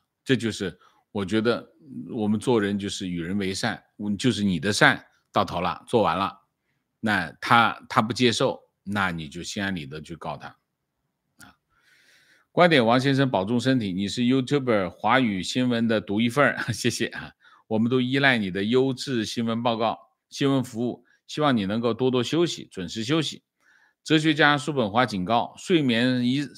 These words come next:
是一次次给子神-，死神支付的利息，死亡是偿还本金。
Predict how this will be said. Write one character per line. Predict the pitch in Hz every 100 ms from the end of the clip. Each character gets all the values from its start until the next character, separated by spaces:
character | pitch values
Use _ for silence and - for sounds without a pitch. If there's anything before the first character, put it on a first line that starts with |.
| - - _ _ _ _
是 | - -
一 | 127 127
次 | 135 - 151
次 | - 120
给 | 117 120
子 | 120 87
神-， | 80 104 - _ _ _
死 | - 113
神 | 101 123 135
支 | 139 151
付 | 147
的 | 131 123
利 | 175
息， | 123 - - _ _ _ _
死 | - -
亡 | 110 107 135
是 | 135 165 139
偿 | 113 117
还 | 117 123
本 | 113 80
金。 | 87 101 107